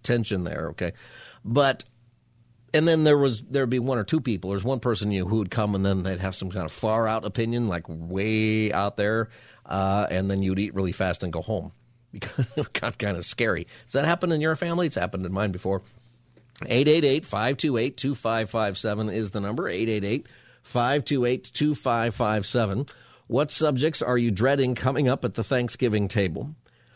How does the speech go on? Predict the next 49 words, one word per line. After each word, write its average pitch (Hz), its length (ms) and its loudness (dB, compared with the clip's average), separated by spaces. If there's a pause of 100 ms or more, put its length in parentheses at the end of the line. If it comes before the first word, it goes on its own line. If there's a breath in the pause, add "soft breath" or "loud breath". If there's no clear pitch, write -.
(160 soft breath)
What 131 180 2
are 139 40 2
some 131 160 2
things 127 300 2
that, 117 280 2
uh, 107 320 6
you 113 120 4
would 110 100 4
like 113 160 2
to - 80 -6
try 110 260 2
to 101 160 2
avoid, 98 440 2
or 131 160 4
maybe 170 320 2
some 147 200 0
things 151 240 2
that 143 100 2
you 151 120 4
know 226 180 2
are 185 80 2
gonna 120 200 2
come 107 200 -2
up, 117 220 0
but, 107 340 -2
um, 104 480 2 (100)
how 131 220 -2
do 190 80 0
you 170 120 4
handle 139 420 0
it 92 200 -2
better? 90 400 -6 (580 soft breath)
Maybe 175 260 2
you've 147 220 4
had 117 500 -2 (160)
somebody 107 340 0
talk 107 220 0
about, 98 360 0
complain 101 340 0
about 95 220 0
the 98 80 -2
food, 160 540 4 (100)
or 101 200 0
they 95 120 -2
complain 120 460 -2
about 101 420 -2 (320 loud breath)
politics. 151 640 -2
Is 117 140 -2
that, 127 180 -2